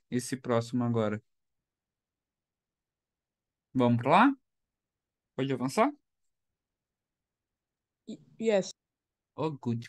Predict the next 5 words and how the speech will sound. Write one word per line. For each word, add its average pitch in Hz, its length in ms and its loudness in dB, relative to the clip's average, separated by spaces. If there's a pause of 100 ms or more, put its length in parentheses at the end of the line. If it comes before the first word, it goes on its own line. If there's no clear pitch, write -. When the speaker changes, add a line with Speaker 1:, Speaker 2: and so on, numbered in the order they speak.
Speaker 1:
good. - 140 -12 (1600)
The 185 200 8
Daring 254 540 10
Squirrel 233 600 4
Squad. 117 960 0